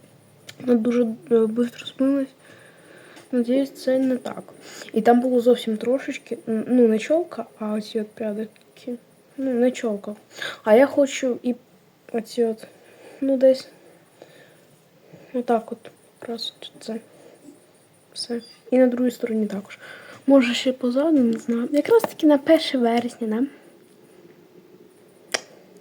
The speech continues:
Да. Тепер буду мазати руки. У мене не сильно сухі руки, але все ж таки намажемо.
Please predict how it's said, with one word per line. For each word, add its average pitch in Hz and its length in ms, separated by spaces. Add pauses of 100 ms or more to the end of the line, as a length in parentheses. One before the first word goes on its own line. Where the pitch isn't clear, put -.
(1160)
Да. 233 220 (720)
Тепер 269 260
буду 254 220
мазати 233 400
руки. 220 240 (840)
У 233 40
мене 220 480 (760)
не 226 80
сильно 214 300
сухі - 340
руки, 247 380
але 208 260
все 214 240
ж - 140
таки 208 460 (600)
намажемо. 190 540